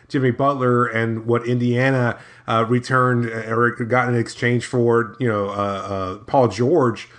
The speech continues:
that these kind of deals can be, you know, they can make sense for the team acquiring the quote-unquote superstar.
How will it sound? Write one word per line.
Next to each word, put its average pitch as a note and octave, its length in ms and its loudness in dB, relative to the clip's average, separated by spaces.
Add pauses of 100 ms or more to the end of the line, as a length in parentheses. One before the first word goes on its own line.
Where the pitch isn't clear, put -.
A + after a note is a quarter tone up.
(400)
that C3 360 -2
these D3+ 200 2
kind D#3+ 220 0
of C3 80 -2
deals C3+ 380 2
can A#2 220 -2
be, A#2 460 -2 (200)
you C3 120 -4
know, A2+ 100 -2
they D3 120 2
can D#3 220 0
make D3+ 180 2
sense - 460 0
for B2 200 0
the A#2 120 0
team D3+ 320 0
acquiring C3 640 2
the A2 100 -2
quote-unquote A#2 440 0
superstar. G#2+ 760 -2